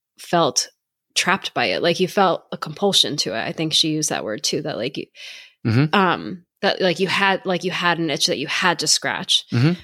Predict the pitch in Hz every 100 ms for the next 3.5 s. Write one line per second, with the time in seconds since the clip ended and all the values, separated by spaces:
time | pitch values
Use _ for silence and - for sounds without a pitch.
0 | _ 196 - 202 202 208 190 190 180 170
1 | 165 156 160 135 147 165 165 170 _ 185
2 | 160 160 - - 160 160 156 147 143 147
3 | 165 156 156 151